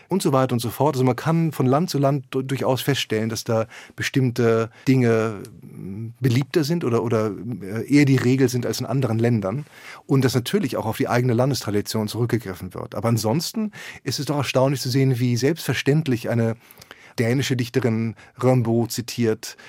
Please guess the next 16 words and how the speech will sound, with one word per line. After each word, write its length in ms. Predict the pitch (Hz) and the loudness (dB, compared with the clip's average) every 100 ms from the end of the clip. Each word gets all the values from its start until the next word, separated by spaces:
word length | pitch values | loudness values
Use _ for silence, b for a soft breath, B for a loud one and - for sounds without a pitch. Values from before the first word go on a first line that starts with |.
| B | B
und, 400 | 95 117 113 107 | -6 -2 -2 -2
äh, 160 | 117 113 | -2 -2
wie 100 | 120 | -2
eine, 280 | 113 113 113 | -2 -2 0
eine 120 | 117 | -2
irische 400 | 123 147 139 117 | 0 0 0 0
Dichterin 400 | 123 - 120 117 | -2 0 0 0
auf, 300 | 110 104 - | -2 -6 -8
äh, 400 | 110 104 98 107 | -6 -4 -4 -6
Gedichte 300 | 120 120 - | -6 -6 -6
aus 100 | 113 | -8
Polen 540 | - 127 120 113 117 B B - | -4 0 0 0 -2 B B -4
zurückgreift 540 | 123 123 120 110 - | 0 2 2 0 0
und 140 | 143 | -4
so 100 | 147 98 | -2 -2
weiter. 360 | 92 113 160 | -2 -2 -6